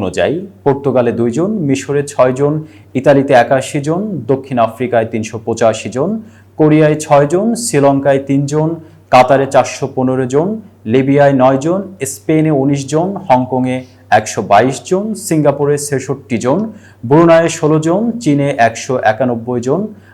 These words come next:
আরব আমিরাতে চারশো চার জন, ইন্দোনেশিয়ায় ঊনপঞ্চাশ জন, সৌদি আরবে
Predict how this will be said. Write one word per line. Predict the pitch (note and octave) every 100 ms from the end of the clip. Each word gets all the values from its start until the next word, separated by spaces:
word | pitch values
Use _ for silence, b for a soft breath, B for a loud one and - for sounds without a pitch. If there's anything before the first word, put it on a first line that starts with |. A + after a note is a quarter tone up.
| B A#2+
আরব | D3 C#3+ - B2
আমিরাতে | C3+ C3+ C3 B2+
চারশো | B2 A2+ - B2 -
চার | A2+ A2+ -
জন, | E3 A3 A#3+ B B -
ইন্দোনেশিয়ায় | F#3 F#3+ G3 F#3 - G3 G3 C#3+
ঊনপঞ্চাশ | C#3+ C#3+ C#3 C#3 C#3+ C3
জন, | D3+ F#3+ B3 A#3 - - - - - -
সৌদি | D3 C3 C3+
আরবে | B2+ B2